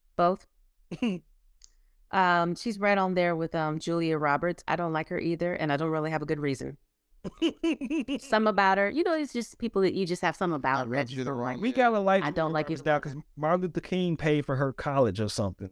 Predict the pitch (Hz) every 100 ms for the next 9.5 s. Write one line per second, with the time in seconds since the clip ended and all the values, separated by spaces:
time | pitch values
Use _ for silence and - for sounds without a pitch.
0 | - 120 190 160 147 202 170 160 160 185
1 | 170 151 196 180 151 151 165 151 151 143
2 | 151 147 135 139 110 104 - _ _ _
3 | - - 240 - - 233 - 208 226 220
4 | 226 196 185 180 196 - 156 147 139 131
5 | - 123 127 127 143 - _ - _ _
6 | _ _ 123 180 262 233 196 156 180 160
7 | 147 143 - _ 214 202 139 120 110 107
8 | 104 104 - - 117 131 127 123 - 220
9 | 226 - 156 131